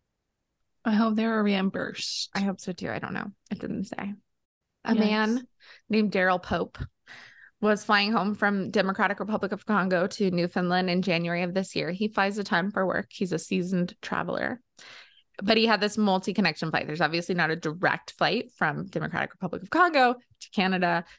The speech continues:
Speaker 2: So he had, like, several connections. And when he got to Newfoundland, it wasn't there. And the airline was not helpful. But he had an air tag on it, and he could see that it was in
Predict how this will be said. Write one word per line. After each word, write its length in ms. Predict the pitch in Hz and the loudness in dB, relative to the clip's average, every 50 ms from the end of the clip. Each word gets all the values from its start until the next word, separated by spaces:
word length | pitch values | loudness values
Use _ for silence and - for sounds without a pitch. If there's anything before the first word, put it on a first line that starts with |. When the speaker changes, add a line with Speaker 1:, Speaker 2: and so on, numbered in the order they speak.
| _ _ _ | _ _ _
Speaker 2:
So 300 | - - - 208 196 180 | -2 4 6 6 6 6
he 360 | 190 196 190 175 165 170 - - - | 4 2 0 0 0 0 -2 -4 -4
had, 180 | 185 208 190 | -2 0 2
like, 160 | 196 180 175 - | 2 0 0 -2
several 460 | - - - 180 185 190 226 226 226 | -4 0 2 2 4 4 4 2 2
connections. 640 | - - 220 185 180 185 - - 185 175 175 175 - | 2 0 0 0 -2 -2 -2 -2 0 0 0 -2 -2
And 160 | - 185 190 | 0 2 2
when 100 | 190 185 | 2 2
he 100 | 180 160 | 0 2
got 260 | - 190 240 330 - | 4 4 4 4 4
to 100 | - 269 | 2 2
Newfoundland, 420 | 226 220 233 214 202 196 196 185 | 2 2 2 0 0 0 0 0
it 140 | - - 175 | 0 0 2
wasn't 320 | 170 170 175 180 180 175 170 | 2 2 2 2 0 -2 -2
there. 320 | 151 - - - 202 - _ _ - - - _ _ _ - - | -2 -2 -4 -4 -6 -8 _ _ -20 -20 -20 _ _ _ -4 -2
And 120 | 185 185 | 0 0
the 80 | 180 175 | 2 2
airline 280 | 175 180 175 175 180 175 | 2 2 2 2 2 2
was 220 | 170 165 170 175 | 0 0 -2 -2
not 260 | 170 160 156 170 180 190 | -2 0 2 2 2 2
helpful. 580 | 175 - - - - - - - 202 202 202 - - | 0 -2 -4 -6 -4 -2 -2 0 -2 -2 -6 -4 0
But 100 | 208 202 | 0 0
he 160 | 196 202 196 | 0 0 0
had 160 | 185 185 160 180 | 2 2 2 2
an 100 | 208 254 | 0 2
air 140 | 247 180 | 2 2
tag 240 | 185 - 190 165 160 | 2 2 0 0 2
on 160 | 165 170 170 | 2 2 2
it, 140 | 170 - - - | 2 0 -2 0
and 80 | 196 | 0
he 100 | 208 190 | 0 0
could 160 | 180 208 175 | 0 0 0
see 120 | 190 220 190 | 0 0 2
that 120 | 185 202 | 2 2
it 60 | 190 | 2
was 220 | 165 180 185 180 190 | 2 2 2 0 -2
in 480 | - - 180 175 170 170 185 196 190 | -2 0 0 2 2 2 0 0 -2